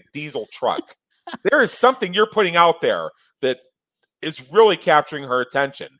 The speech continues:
Speaker 1: Uh, speaking of attention, tell me a couple questions you wish pros-, prospective clients and customers would ask when considering working with you. It would make
Speaker 2: Well
Speaker 1: life so much easier if they would just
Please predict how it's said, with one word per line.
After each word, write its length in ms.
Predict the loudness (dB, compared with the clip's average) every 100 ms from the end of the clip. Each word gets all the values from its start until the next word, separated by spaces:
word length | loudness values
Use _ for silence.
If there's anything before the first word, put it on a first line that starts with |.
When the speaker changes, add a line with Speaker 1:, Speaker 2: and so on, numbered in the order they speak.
| _ _ _ -4
Speaker 1:
Uh, 420 | 0 2 0 -2
speaking 380 | -6 -8 -8 -6
of 60 | -6
attention, 680 | -2 2 2 0 -2 -4 -16 _ _ _ _
tell 160 | -2 0
me 100 | 0
a 60 |
couple 240 | 0 0 -2
questions 520 | 2 2 2 -10 -16
you 220 | -16 -16 0
wish 600 | 4 4 2 -6 -10 -14 _ _ _ -12
pros-, 180 | -12 _ _ _ _
prospective 580 | -14 0 2 2 -2 -4
clients 340 | -2 -2 -4
and 80 | -6
customers 480 | -4 -4 -6 -14 -6
would 120 | 0
ask 440 | 2 2 0 -8 _ _ _ _
when 160 | -6 -6
considering 480 | -8 -10 -4 -4 -2
working 340 | -2 -2 -6
with 120 | -18 -18
you. 80 | -20 _ _ _ _ _
It 60 | -12
would 140 | -4
make 140 | -4 -2
Speaker 2:
Well 100 | -4
Speaker 1:
life 100 | -4
so 140 | -6
much 220 | -4 -4
easier 260 | -8 -10 -10
if 60 | -6
they 100 | -6
would 140 | -8
just 220 | -14 -18